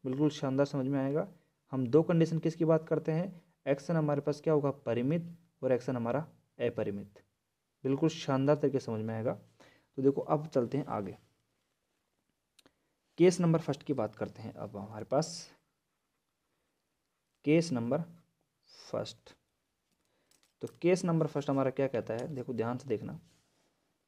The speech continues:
केस नंबर फर्स्ट, तो केस नंबर फर्स्ट में यदि, यदि हमारे पास जो ई है, ई क्या है हमारे पास?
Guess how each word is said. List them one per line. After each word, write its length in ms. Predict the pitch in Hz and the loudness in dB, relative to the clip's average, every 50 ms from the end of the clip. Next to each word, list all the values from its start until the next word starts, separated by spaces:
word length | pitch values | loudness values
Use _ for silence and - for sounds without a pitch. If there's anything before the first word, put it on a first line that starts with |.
| _ _ _ _ _ _ _ _ _ _ _ _ _ _ _ _ _ _ _ _ _ _ _ _ _ _ _ _ _ - | _ _ _ _ _ _ _ _ _ _ _ _ _ _ _ _ _ _ _ _ _ _ _ _ _ _ _ _ _ -4
केस 220 | 127 131 135 135 - | -2 -2 -2 -2 -6
नंबर 280 | 113 110 113 123 - - - _ _ _ _ _ _ _ _ _ _ - | -8 -6 -4 -6 -6 -8 -12 _ _ _ _ _ _ _ _ _ _ -12
फर्स्ट, 400 | - - - - _ _ _ _ _ _ _ _ _ _ _ _ _ _ _ _ _ _ _ _ _ _ _ _ _ - - | -12 -12 -12 -16 _ _ _ _ _ _ _ _ _ _ _ _ _ _ _ _ _ _ _ _ _ _ _ _ _ -6 -6
तो 40 | 156 | -6
केस 340 | - - - 170 180 175 185 | -2 4 6 6 6 6 6
नंबर 240 | 175 170 165 160 165 | 2 4 4 4 4
फर्स्ट 320 | 160 - 135 120 - - 135 | 4 4 4 2 2 2 2
में 300 | 127 127 139 156 165 165 - - - _ _ _ _ _ _ _ _ _ _ _ _ _ _ - | 2 4 4 2 0 -4 -6 -12 -20 _ _ _ _ _ _ _ _ _ _ _ _ _ _ 0
यदि, 380 | 127 139 160 143 120 113 - - - - _ _ _ _ _ _ _ _ _ _ _ _ _ _ _ _ _ _ _ _ _ _ _ _ _ _ _ _ _ _ _ _ _ _ - | 8 10 10 10 10 6 0 -2 -8 -20 _ _ _ _ _ _ _ _ _ _ _ _ _ _ _ _ _ _ _ _ _ _ _ _ _ _ _ _ _ _ _ _ _ _ -6
यदि 280 | - 120 135 143 160 170 | 0 2 4 6 6 4
हमारे 340 | 160 143 131 123 123 120 120 120 | 4 4 4 4 4 4 2 2
पास 360 | - 123 123 127 131 - - | 0 0 0 0 0 -2 -4
जो 140 | 127 123 - - | -4 -6 -4 -2
ई 100 | 151 143 135 | 0 -2 -2
है, 240 | 117 120 110 - - - _ _ _ _ _ _ _ _ _ _ _ _ _ _ - | -2 -4 -10 -10 -12 -16 _ _ _ _ _ _ _ _ _ _ _ _ _ _ -2
ई 120 | 147 165 165 | 0 0 4
क्या 160 | 170 160 151 | 6 6 6
है 60 | 151 | 6
हमारे 240 | 151 147 147 147 147 | 6 4 0 0 0
पास? 260 | 147 156 180 196 - | 0 0 -2 -2 -4